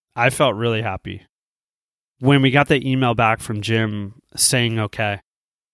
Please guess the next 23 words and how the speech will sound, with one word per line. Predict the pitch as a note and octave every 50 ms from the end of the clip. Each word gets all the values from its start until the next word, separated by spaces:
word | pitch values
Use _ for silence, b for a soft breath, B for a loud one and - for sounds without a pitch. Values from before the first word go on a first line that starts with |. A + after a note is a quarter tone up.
| _ _ _ _ _ -
and | C3 B2+ B2 A#2+
then | B2 B2 A#2+ A#2 A2+ A2+ -
when | B2+ B2 A#2+ A#2+
we | A#2+
got | A#2 B2 A#2+ -
the | - B2
piece | - - C3+ C3 - -
of | -
paper | - A#2+ A#2 A2 C3 A2+
back | G#2 A#2 A2 G#2+ - - - -
with | A2 A2 A2 -
his | - A#2 G#2+
signature | - - B2+ A2 A2+ A2+ - - A#2+
on | A2 G#2+ G#2+ G#2
it, | G#2+ - -
and | A#2+ A2+
it | A#2+
was, | A#2+ G#2 G2+
this | D3+ C#3+ C3 D3+ - -
was | D#3 -
just, | - C#3+ - -
like, | C3 -
a | A#2+